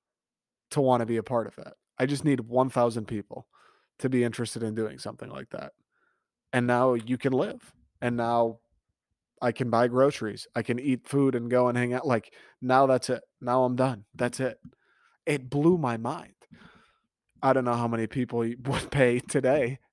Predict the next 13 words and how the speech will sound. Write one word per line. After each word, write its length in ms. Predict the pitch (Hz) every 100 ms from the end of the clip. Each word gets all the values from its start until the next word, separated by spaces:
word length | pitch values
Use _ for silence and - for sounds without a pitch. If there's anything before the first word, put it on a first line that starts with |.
| -
five 240 | 127 120
dollars 340 | 123 117 123 120
a 60 |
month 340 | 117 117 139 -
to, 120 | -
<laughs> 120 | 127
to, 480 | 165 - - - - - - - - - -
to 100 | 160
be 140 | 143
a 60 | 131
part 260 | - 120 123
of 80 |
that. 260 | 123 123 139